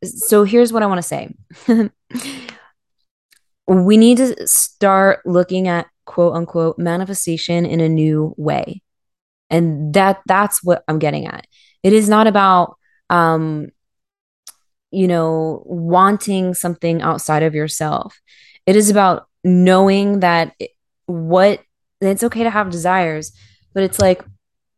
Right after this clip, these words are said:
instead of coming at it from this place of, "I really, really want that, you know, I need to do all these things," it's becomes a s-, a kn-, a knowing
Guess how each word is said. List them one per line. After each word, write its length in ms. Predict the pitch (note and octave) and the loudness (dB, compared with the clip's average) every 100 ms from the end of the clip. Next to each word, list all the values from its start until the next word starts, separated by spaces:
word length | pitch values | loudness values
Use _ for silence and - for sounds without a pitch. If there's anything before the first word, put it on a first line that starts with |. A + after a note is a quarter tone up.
| _ _ _ _ - | _ _ _ _ -4
instead 420 | G#3+ G3+ - F3+ | -2 -2 0 4
of 460 | F#3 G3 F#3+ F#3 - _ _ _ _ _ _ | 6 6 4 2 -8 _ _ _ _ _ _
coming 320 | - F#3 F#3+ F3+ | -6 -2 0 0
at 120 | F3 | 0
it 120 | D#3 | -2
from 160 | F3+ E3+ | -6 -6
this 120 | D#3+ | -8
place 440 | - F3 E3+ - - | -2 0 0 -4 -4
of, 440 | E3 D#3+ D#3+ D#3 - _ _ _ _ _ _ - | -2 0 0 -4 -12 _ _ _ _ _ _ -4
"I 60 | F3 | -2
really, 380 | F3 G#3 G#3+ | 0 2 2
really 200 | G3+ G3+ | 2 0
want 300 | F#3+ F3+ F3+ | -2 -4 -6
that, 400 | F3 E3 E3 D#3+ - _ _ _ - | -4 -4 -4 -6 -12 _ _ _ -8
you 80 | D#3+ | -6
know, 60 | |
I 80 | D#3+ | -2
need 120 | F3+ | -2
to 80 | G3 | -2
do 200 | F3+ G3 | 0 2
all 140 | F3 | 2
these 240 | E3+ E3 - | 2 -4 -4
things," 580 | F3+ E3 D#3+ D#3 - - _ _ _ _ | -4 -4 -4 -6 -10 -14 _ _ _ _
it's 340 | F3+ F3+ - - _ F3 | 0 2 -2 -6 _ -2
becomes 540 | F3+ - G#3 G#3+ G#3 - | 0 0 0 2 0 -2
a 140 | F3 | -2
s-, 380 | E3+ - - - | -2 -6 -6 -6
a 80 | F3 | -2
kn-, 300 | F3+ F3 E3 - | 2 2 0 0
a 80 | |
knowing 800 | F3 E3+ E3+ F#3 G#3 G3 G#3 A#3+ | 2 2 0 0 0 -2 -4 -6